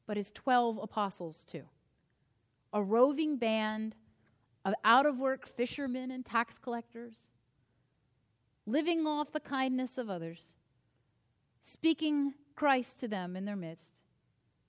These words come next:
occasionally giving back to a community, working his way down to Jerusalem, where there he slept out in what was the equivalent of a national park,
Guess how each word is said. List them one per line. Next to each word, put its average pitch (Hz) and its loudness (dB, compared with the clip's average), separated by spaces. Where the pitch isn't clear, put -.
occasionally 277 0
giving 262 2
back 233 4
to 233 -6
a 208 -4
community, 170 -6
working 302 8
his 277 4
way 262 4
down 240 2
to 233 -4
Jerusalem, 214 -2
where 214 2
there 254 4
he 247 0
slept 269 4
out 247 8
in 240 2
what 226 2
was 240 -2
the 240 -2
equivalent 247 6
of 233 4
a 247 2
national 226 2
park, 175 -2